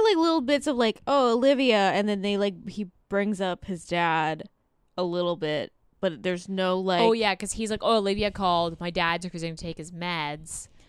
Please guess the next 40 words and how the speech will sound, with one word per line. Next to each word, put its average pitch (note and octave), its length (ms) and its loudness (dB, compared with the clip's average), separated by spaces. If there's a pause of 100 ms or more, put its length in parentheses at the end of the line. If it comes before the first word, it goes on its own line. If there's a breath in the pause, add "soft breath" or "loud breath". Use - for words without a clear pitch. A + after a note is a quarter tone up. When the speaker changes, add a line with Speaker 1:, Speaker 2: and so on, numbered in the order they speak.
Speaker 1:
Yeah, E4+ 200 2
but D#4 120 0
there's, D#4 240 6
like, D#4+ 320 2 (540)
Speaker 2:
"I G3+ 80 6
gotta G3 200 8
Speaker 1:
no, - 80 6
Speaker 2:
go." E3+ 280 2
Speaker 1:
I C4 160 8
wish D#4+ 200 2
they, F#4+ 140 2
like, D#4 180 0
talked B3+ 360 0
about A#3+ 220 -4
even A3+ 260 -4
just, G#3+ 140 -6
like, A3 120 -4
Olivia F#3+ 540 0
in E3+ 100 -4
general E3 460 -6
of, C#3 100 -10
like, D3+ 320 -6 (420 soft breath)
'cause, A3 220 -4
like, A3 240 0
Logan A#3+ 400 6
at A#3 80 0
the A3+ 160 2
end A3+ 480 0 (100)
is, G3+ 240 2
like, F#3+ 280 2 (280)
is, F#3 240 -6
like, F#3+ 120 -2
monologuing, F3+ 1040 -2 (880 soft breath)
and F#3+ 600 2
he's G3 300 -4
like, G3 120 0
Olivia, G3+ 520 2
who's G3+ 300 -4
this, F#3 160 -10
like, F3+ 260 -8